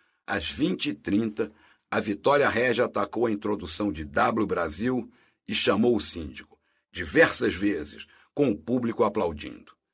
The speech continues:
Mas Tim só entrou cinco minutos depois,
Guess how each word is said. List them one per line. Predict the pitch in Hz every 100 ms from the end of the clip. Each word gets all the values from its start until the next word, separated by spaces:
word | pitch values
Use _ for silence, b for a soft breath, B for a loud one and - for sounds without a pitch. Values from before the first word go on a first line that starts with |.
| _ _ _ _ _ _ _ -
Mas | 185 170
Tim | - 208
só | 156 165
entrou | 131 87 110 117 113 - b b
cinco | - - 196 214 165
minutos | 151 139 147 117
depois, | 113 101 - 71 64 -